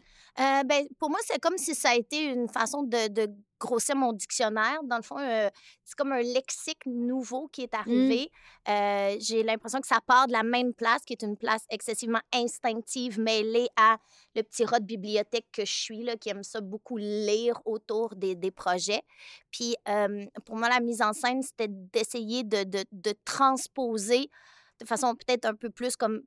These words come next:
Speaker 1: plastique et totale, l'instinct que j'ai quand je découvre un personnage qui est le monde que je découvre dans ce personnage-là. Fait que là, c'est comme si ma mise en scène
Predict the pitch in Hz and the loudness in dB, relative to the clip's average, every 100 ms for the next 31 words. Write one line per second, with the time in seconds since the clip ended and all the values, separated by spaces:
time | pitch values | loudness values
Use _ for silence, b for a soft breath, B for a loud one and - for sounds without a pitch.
0 | - 269 214 - - - 262 247 220 - | -4 0 0 -2 -4 -2 -2 -2 -2 0
1 | 208 - 220 254 254 220 233 233 - - | 0 4 4 4 2 2 2 -2 -4 -2
2 | 262 262 262 220 254 262 247 254 220 220 | -2 0 0 0 0 -2 0 0 0 -2
3 | 240 262 240 208 226 - 226 208 226 254 | -2 -2 -2 -2 -4 -2 -2 0 0 0
4 | - - 233 233 247 b b - 208 208 | -4 -10 -6 -4 -6 b b 0 2 2
5 | 208 214 240 247 247 233 214 180 208 - | 4 6 6 6 -2 -4 -6 -4 -4 -4
6 | 220 214 208 214 214 - 196 190 185 208 | -6 -6 -6 -6 -8 -8 -6 -6 -4 -4
7 | 262 - 202 233 240 233 240 247 - 247 | -4 -6 -6 -6 -6 -4 -4 -4 -6 -4
8 | 226 202 220 240 226 202 - 233 254 | -2 0 0 0 2 0 0 0 0